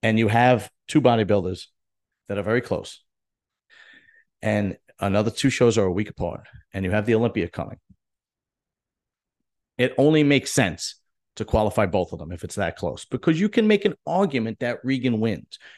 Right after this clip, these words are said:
You could say he came in a little sharper than last week and his back shots were better. You can make that argument. Clearly, you can make that argument. Now, do I believe that? Do I think Nathan should have won? Yeah, I think Nathan should have won because he won the same amount of shots as he won l-,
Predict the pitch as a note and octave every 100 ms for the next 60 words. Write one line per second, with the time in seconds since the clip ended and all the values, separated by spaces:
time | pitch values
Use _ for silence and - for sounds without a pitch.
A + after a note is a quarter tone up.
0 | - G2 G#2+ A#2 A2 - A2 G#2+ G2+ F2+
1 | F#2 C#3+ B2+ A#2 A#2+ D3 D#3+ - D3 C3
2 | A2 - G#2+ G2 - F#2+ - E2+ D2+ C2
3 | - - _ G2+ B2 A#2+ A#2 C3+ B2 C#3+
4 | C3+ G2+ E2+ - _ _ _ - C3+ B2
5 | A2+ A2 - G2+ F#2 - F2+ D#2+ D2+ -
6 | - G2+ F#2 D#2 - _ _ _ _ _
7 | _ _ _ _ _ _ _ _ _ _
8 | - F#2 G#2+ D#3+ G#3 G#3 G3+ G#3 G3+ -
9 | - G#2+ A#2 B2 C3 C3 D3 D#3 - D#3
10 | D#3+ A2 E2 F#2+ - C3+ C3 C#3+ C#3 A#2
11 | A#2 A2 - G#2+ - A#2 G2+ A2 B2 A2
12 | G#2 - D3 F#3 E3 D3 - A2 G#2+ G2+
13 | G#2+ G2+ G#2+ F#2+ F2